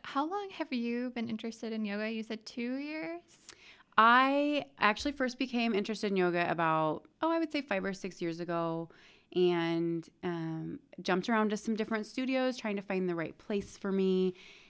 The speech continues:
Speaker 2: and found one, and then they ended up sadly closing. And then luckily Wild Root, um, was introduced to me. And so,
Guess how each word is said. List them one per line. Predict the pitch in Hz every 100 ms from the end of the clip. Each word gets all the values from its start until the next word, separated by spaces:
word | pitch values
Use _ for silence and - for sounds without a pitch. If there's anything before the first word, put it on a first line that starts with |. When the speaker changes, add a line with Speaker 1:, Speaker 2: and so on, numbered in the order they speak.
| -
Speaker 2:
and | 180 175 170 165 180
found | 285 294 285
one, | 262 277 262
and | 247
then | 208 196
they | 196
ended | 190 185 175
up | 175
sadly | - 170 151
closing. | - - 202 180 180 175 170 160 - _ _ _ _ _ -
And | 185
then | 185 185
luckily | 180 175 170
Wild | 160 156 156
Root, | 156 156 135 -
um, | 156 - - 180
was | 170
introduced | 160 156 147 -
to | 165
me. | 156 151
And | 147 156 156 - - _
so, | - 202 185 175 -